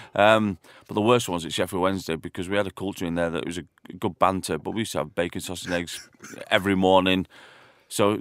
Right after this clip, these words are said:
Trevor decided to weigh us every Monday and Friday, and it was really for three people, 'cause it, <laughs> it was myself, David Hirst, and, and someone else that, the ones that put, Chris Woods, I think it was, who put weight on. The rest were, were fine about it. But it's, yeah. When could you enjoy yourself?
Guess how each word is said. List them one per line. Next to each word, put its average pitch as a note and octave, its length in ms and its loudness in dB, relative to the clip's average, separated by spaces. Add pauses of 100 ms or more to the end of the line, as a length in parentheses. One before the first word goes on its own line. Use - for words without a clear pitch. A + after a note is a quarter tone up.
Trevor A2 240 2
decided F2+ 420 0
to F#2 80 -6
weigh F#2 180 4
us F2 180 -4
every F#2+ 200 0
Monday F#2 260 0
and E2+ 80 -2
Friday, F#2+ 340 4
and F2+ 80 -2
it G2 100 -4
was G#2+ 100 -4
really A#2+ 200 0
for - 120 -12
three F#2 240 -4
people, G2+ 500 -6
'cause F2+ 160 -8
it, - 120 -10
<laughs> - 60 -8
it - 120 -6
was F2 100 -12
myself, F#2 400 -2
David F2+ 280 0
Hirst, F2 380 -2
and, E2 260 -4
and E2 140 -6
someone F2 220 -2
else E2+ 220 0
that, - 260 -6 (460)
the - 160 -6
ones F#2 180 0
that F#2 120 -4
put, F#2 140 -2 (160)
Chris G2 160 -4
Woods, F#2 180 -4
I F2 60 -6
think D#2+ 160 -14
it - 40 -12
was, D#2+ 200 -8 (200)
who F#2 80 -4
put D3 200 -4
weight F#2 260 2
on. F#2+ 160 4
The F2+ 80 2
rest F2 220 0
were, D#2+ 100 -8 (120)
were E2+ 120 -8
fine E2 260 2
about D2 300 -2
it. - 80 -10
But - 220 -16
it's, E2+ 260 -10 (100)
yeah. - 180 -16 (260)
When A#2+ 140 0
could B2+ 180 -4
you D3 40 2
enjoy B2+ 200 2
yourself? F#2+ 420 -2